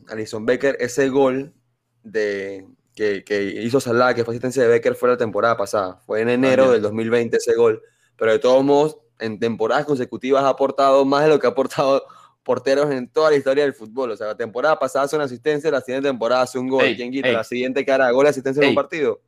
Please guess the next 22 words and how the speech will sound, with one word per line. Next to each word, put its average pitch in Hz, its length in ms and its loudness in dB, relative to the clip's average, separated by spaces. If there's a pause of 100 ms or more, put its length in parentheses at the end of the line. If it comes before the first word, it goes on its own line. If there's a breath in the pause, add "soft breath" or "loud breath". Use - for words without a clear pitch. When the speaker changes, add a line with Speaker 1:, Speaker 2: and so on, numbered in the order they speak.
(140)
Speaker 2:
ey, 131 360 -2 (200)
ey. 120 400 -2 (400)
¿Dónde 120 320 -4
me 139 140 -2
dejas 135 320 -2
a 151 180 0
Ederson 170 480 2
Moraes, 139 720 -2 (280)
que 123 100 -4
hace 123 160 -2
asistencias 147 720 -8
a 135 60 -20
cada 135 220 -10
rato? 143 380 -16 (420)
Speaker 1:
Pero 117 160 -2
no 123 120 -2
mete 131 220 0
goles 139 280 2
aún. 120 400 -4
Speaker 2:
Ah, 117 200 0
pero 120 200 -2
entonces, 120 800 -4